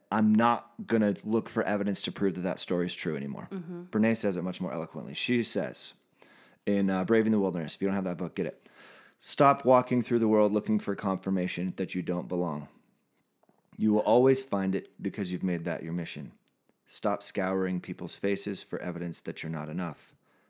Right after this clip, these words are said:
Speaker 1: You will always find it because you've made that your goal. True belonging and self-worth are not goods.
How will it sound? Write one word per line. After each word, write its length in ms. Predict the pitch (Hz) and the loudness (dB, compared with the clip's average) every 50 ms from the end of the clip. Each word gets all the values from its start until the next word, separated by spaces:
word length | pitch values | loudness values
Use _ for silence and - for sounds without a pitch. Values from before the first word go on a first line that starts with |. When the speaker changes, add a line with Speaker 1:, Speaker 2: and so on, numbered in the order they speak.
| _ - | _ -6
Speaker 1:
You 100 | - 101 | 0 0
will 100 | 98 92 | 0 2
always 400 | - - 104 107 110 117 117 110 | 2 2 4 4 4 4 2 0
find 280 | - - 90 90 98 98 | -2 -6 -4 -2 -2 -2
it 80 | - 95 | -4 -6
because 260 | 92 90 98 92 85 | -8 -6 -6 -6 -6
you've 100 | 87 78 | -6 -6
made 220 | 80 82 82 80 78 | -6 -6 -6 -4 -6
that 160 | 82 - - | -8 -8 -6
your 100 | 85 90 | -8 -8
goal. 320 | 87 92 87 80 73 - _ _ _ _ _ _ _ _ _ _ _ _ _ _ _ - _ _ _ _ _ _ | -6 -4 -6 -6 -6 -10 _ _ _ _ _ _ _ _ _ _ _ _ _ _ _ -20 _ _ _ _ _ _
True 300 | - - - 120 127 139 135 | -14 -6 0 0 2 2 4
belonging 540 | 139 135 123 110 101 101 98 95 95 95 98 _ _ _ - | 4 4 4 4 4 2 2 0 -2 -4 -6 _ _ _ -10
and 100 | 92 90 | -8 -6
self-worth 680 | - - - - 196 - - - - 90 90 90 - - | -2 2 2 2 2 0 -2 -2 0 0 -2 -4 -6 -8
are 100 | - 95 | -6 -4
not 280 | 95 92 90 - - - | -4 -4 -4 -6 -8 -8
goods. 460 | 90 87 80 67 64 - - - - | -6 -6 -6 -6 -8 -10 -12 -12 -12